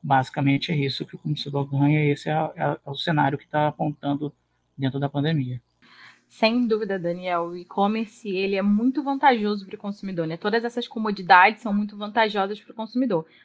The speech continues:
Speaker 2: Mas, mesmo online, ele ainda tem os seus direitos, né?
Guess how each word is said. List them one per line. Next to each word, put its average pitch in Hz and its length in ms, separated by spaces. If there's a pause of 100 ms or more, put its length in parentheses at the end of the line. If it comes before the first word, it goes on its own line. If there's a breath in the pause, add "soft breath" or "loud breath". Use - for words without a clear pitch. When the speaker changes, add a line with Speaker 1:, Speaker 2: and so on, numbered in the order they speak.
(100 soft breath)
Speaker 2:
Mas, 277 480 (140)
mesmo 311 440
online, 214 520 (360 soft breath)
ele 302 180
ainda 320 340
tem 311 200
os 320 80
seus 320 160
direitos, 208 520
né? 180 220